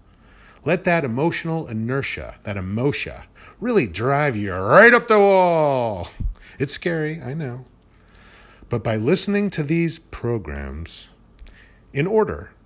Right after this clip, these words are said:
mind you, they build upon each other, I have been tempering thy mind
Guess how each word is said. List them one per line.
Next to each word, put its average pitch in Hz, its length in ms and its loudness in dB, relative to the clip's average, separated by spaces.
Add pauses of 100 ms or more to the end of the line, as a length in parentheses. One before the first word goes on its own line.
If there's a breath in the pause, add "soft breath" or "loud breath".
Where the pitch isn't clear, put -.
mind 78 220 -8
you, - 220 -16 (840)
they 87 80 -8
build 107 240 -8
upon 120 220 -8
each 160 200 -10
other, - 260 -14 (880 loud breath)
I - 80 -6
have 131 300 -2
been 131 260 -2
tempering 82 680 -6
thy 87 180 -8
mind 87 580 -8